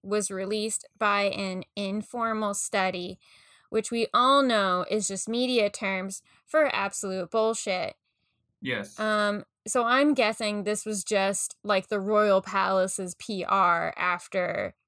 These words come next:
Speaker 1: what happened with Meghan and Harry. They're probably just like, "Ooh, we need to make Prince William look good again." And I think they took
Speaker 2: <laughs>
Speaker 1: that too literally because they're British. So they were like, "Let's remind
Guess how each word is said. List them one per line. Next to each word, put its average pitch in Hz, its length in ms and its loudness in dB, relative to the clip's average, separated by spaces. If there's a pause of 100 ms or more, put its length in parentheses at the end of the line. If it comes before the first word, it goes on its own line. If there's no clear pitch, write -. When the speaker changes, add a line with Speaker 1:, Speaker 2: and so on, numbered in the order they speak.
Speaker 1:
what 208 200 2
happened 180 320 -4
with 185 140 -6
Meghan 180 320 -8
and 190 200 -8
Harry. 208 360 -2
They're 202 200 2
probably 202 460 -2
just 196 220 -6
like, 180 240 -2 (640)
"Ooh, 226 200 4
we 208 140 0
need 208 160 -2
to 208 60 -4
make 196 220 -2
Prince 196 280 -6
William 190 320 -2
look 175 200 -8
good 190 180 2
again." 294 480 2
And 208 140 2
I 202 80 2
think 254 160 -4
they 311 120 2
took 208 180 4
Speaker 2:
<laughs> 185 60 0
Speaker 1:
that 226 160 0
too 202 220 -6
literally 311 720 2
because 208 300 -4
they're 196 160 -4
British. 247 460 0
So 240 140 -2
they 202 120 4
were 208 100 4
like, 196 220 0 (400)
"Let's 370 220 2
remind 392 360 2